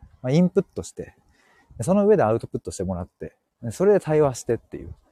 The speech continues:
動画でインプット、そしてさらに、うん、シートを作ってそこにアウトプットして、えー、さらに対話してっていう、これを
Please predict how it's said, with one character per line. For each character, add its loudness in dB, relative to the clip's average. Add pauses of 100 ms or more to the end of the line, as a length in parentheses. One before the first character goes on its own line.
(1200)
動 2
画 4
で 4
イ 0
ン -6
プ -4
ッ -10
ト、 -16
そ -12
し -12
て -8
さ -2
ら 2
に、 -6 (140)
う -8
ん、 -12
シ 0
ー 4
ト -6
を -6
作 -10
っ -8
て -12
そ -12
こ -2
に -4
ア -4
ウ -4
ト -12
プ -4
ッ -4
ト -12
し -16
て、 -4 (400)
え -10
ー、 -6
さ -8
ら 0
に -4
対 0
話 -2
し -16
て 0
っ -8
て -16
い -12
う、 -20
こ 2
れ 2
を 2